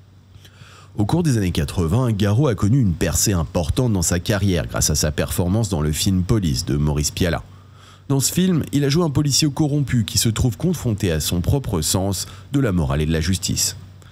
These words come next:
Sa performance a été acclamée par la critique et a valu à Garot le prix du meilleur acteur au Festival de Cannes en mille neuf cent quatre-vingt-cinq.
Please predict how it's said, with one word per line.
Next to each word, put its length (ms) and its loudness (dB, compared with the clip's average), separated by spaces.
Sa 140 -4
performance 640 0
a 40 0
été 240 0
acclamée 400 0
par 160 -4
la 140 -2
critique 500 -2
et 60 2
a 60 0
valu 260 2
à 80 0
Garot 340 0
le 100 2
prix 200 0
du 140 2
meilleur 320 2
acteur 340 -2
au 60 -4
Festival 500 -2
de 100 0
Cannes 280 0
en 60 0
mille 100 2
neuf 120 0
cent 200 0
quatre-vingt-cinq. 800 -2